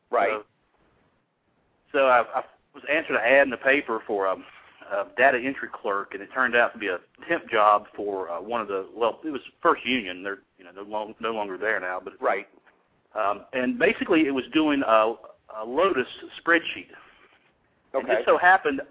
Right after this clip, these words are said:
Speaker 2: just so happened, I was, like, the, a Lotus spreadsheet expert. 'Cause I had
Speaker 1: I didn't
Speaker 2: had
Speaker 1: know
Speaker 2: a,
Speaker 1: anybody
Speaker 2: uh,
Speaker 1: was a Lotus spreadsheet expert 'cause I
Speaker 2: back
Speaker 1: wouldn't even
Speaker 2: then.
Speaker 1: know what the hell that is, but go ahead.
Speaker 2: Back then, well, Lotus one two three, that was, you know, before Excel. But I'd had a job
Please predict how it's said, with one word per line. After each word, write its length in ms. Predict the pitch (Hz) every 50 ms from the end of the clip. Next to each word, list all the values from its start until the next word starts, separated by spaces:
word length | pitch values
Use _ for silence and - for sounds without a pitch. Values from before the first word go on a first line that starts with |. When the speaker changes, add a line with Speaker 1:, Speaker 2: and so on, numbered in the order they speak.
| _ 139
Speaker 2:
just 120 | 170 -
so 120 | - 185
happened, 300 | 160 160 170 - - 123
I 120 | 113 127 139
was, 140 | 143 127 131
like, 200 | 131 120 117 -
the, 200 | 107 104 98 98 -
a 40 | 101
Lotus 360 | 107 113 131 147 147 127 117 - - - - _ _ _ _ _ _ _ _ -
spreadsheet 440 | - 143 143 139 - - 117 107 113
expert. 380 | 120 - - - 92 80 78 - _ _ _ _ _ _ _ _ _ _ _ _ _ _
'Cause 120 | - 120 110
I 40 | 107
had 100 | 113 -
Speaker 1:
I 40 | 190
didn't 140 | 220 - 175
Speaker 2:
had 60 | 165
Speaker 1:
know 60 | 160
Speaker 2:
a, 40 | 151
Speaker 1:
anybody 320 | 170 170 - 160 147 143
Speaker 2:
uh, 20 | 131
Speaker 1:
was 140 | 127 117 117
a 40 | 117
Lotus 380 | 110 110 117 120 123 110 104 98 - - -
spreadsheet 380 | - 117 110 - - 123 107 107
expert 480 | 110 107 - - - - 110 107 -
'cause 80 | - 113 110
I 40 |
Speaker 2:
back 80 | 123 143
Speaker 1:
wouldn't 140 | 147 151 143
even 40 | 127
Speaker 2:
then. 40 | 113
Speaker 1:
know 60 | 117
what 120 | 113 107
the 120 | - 110 95
hell 180 | 123 120 113
that 180 | 101 104 101 98
is, 280 | 104 107 92 80 76 _ -
but 100 | 98 90
go 160 | - 117 120
ahead. 240 | 113 113 87 87 92 _ -
Speaker 2:
Back 140 | 156 - - -
then, 180 | 160 175 156 165
well, 100 | 175 151
Lotus 260 | 147 160 160 - - -
one 160 | 139 131 123
two 140 | - 123 110 -
three, 180 | - 139 139 127
that 100 | 131 143
was, 120 | 143 117 - - -
you 80 | 120
know, 80 | 110 107
before 360 | 104 104 - 165 143 120 110
Excel. 520 | 107 - - - 127 143 147 110 92 - - _ _ _ _ _ _ _ _ _ _ _ - -
But 120 | 123 139 143
I'd 40 | 143
had 180 | 160 156 143
a 140 | 127 117 110
job 520 | 110 - 139 135 135 127 131 131 127 123